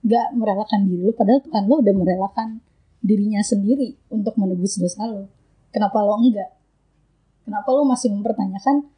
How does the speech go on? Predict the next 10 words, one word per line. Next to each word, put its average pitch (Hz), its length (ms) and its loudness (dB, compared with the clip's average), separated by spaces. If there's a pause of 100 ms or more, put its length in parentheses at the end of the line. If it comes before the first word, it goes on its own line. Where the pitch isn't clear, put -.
(160)
"Emang 247 240 6
iya 202 200 2
ya? 190 160 -10 (500)
Emang 277 200 2
kalau 294 180 4
gue 208 140 0
pelayanan 208 380 0
hidup 220 200 2
gue 285 160 -2
baik?" 190 260 -6